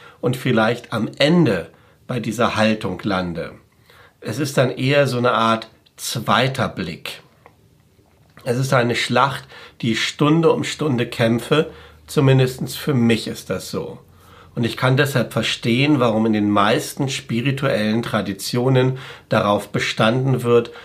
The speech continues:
auf irgend so eine Art von täglichem Gebet. Tatsächlich vielleicht morgens, mittags, abends vor dem Schlafengehen, bevor wir ins Bett gehen.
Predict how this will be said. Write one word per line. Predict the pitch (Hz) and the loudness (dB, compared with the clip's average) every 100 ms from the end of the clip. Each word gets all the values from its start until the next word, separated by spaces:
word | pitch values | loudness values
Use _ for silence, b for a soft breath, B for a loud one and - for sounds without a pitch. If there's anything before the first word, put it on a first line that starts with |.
| B - | B -6
auf | 113 - - | -6 -6 -2
irgend | 147 156 | 2 2
so | - 143 | 2 2
eine | 113 - - | 2 0 2
Art | 107 120 135 | 2 2 -2
von | - 110 107 B B B _ _ _ - | -4 -2 -2 B B B _ _ _ -10
täglichem | - 143 151 - 113 127 113 | 2 4 2 -2 -4 -2 -2
Gebet. | 110 - 107 82 - - _ _ _ _ | -2 0 0 0 -8 -20 _ _ _ _
Tatsächlich | - 127 147 135 - 113 | -4 2 2 2 0 -6
vielleicht | 131 113 110 - | -2 0 0 0
morgens, | 127 123 123 117 110 - | 2 6 6 4 -2 -2
mittags, | 120 127 120 117 - | 0 2 0 -2 -2
abends | 135 117 117 113 - | 2 2 2 0 -4
vor | 120 110 | -2 -2
dem | 104 | -2
Schlafengehen, | - 110 98 98 110 98 95 | -4 0 0 0 -2 -6 -6
bevor | 98 101 | -8 -6
wir | 98 | -4
ins | 90 - | -6 -10
Bett | - - - | -8 -8 -8
gehen. | 85 - - | -12 -12 -14